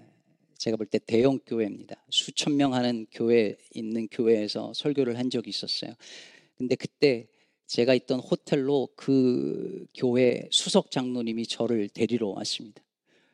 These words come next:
의리번쩍한 최고급 세단이 호텔 앞에 등장하더니 저를 태우고 최고급 일식 식당을 데려가는 거예요. 그럼 기분이 좋았을까요? 나빴을까요? <laughs>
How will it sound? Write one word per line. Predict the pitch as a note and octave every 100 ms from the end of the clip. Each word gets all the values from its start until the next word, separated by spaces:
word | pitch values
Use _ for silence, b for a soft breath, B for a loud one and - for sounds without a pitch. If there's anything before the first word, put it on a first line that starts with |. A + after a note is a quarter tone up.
| _ _ -
의리번쩍한 | A2+ D3 C3+ B2 B2 B2+ - C3 - - C3+ B2+
최고급 | - - F3+ E3+ D3 C#3
세단이 | - E3 D#3+ D3+ C#3 C#3 -
호텔 | D3+ - C3+
앞에 | - B2+
등장하더니 | A#2 A#2 A2+ G#2+ - A#2+
저를 | - A#2+ A#2
태우고 | - D3 B2+ - B2+ B B B -
최고급 | - - G#3 F3+ D3
일식 | A#2+ A2+ - D3+ - -
식당을 | - - D3+ A#2
데려가는 | A2 G#2 A2 G#2+ A2
거예요. | G#2+ A2+ _ _ _ _ _ _ -
그럼 | B2 A2
기분이 | - B2 C3+
좋았을까요? | - A2+ A#2+ C#3+ - A#2+ A#2+ C3 C3+
나빴을까요? | C3+ - - - - -
<laughs> | - G#2 -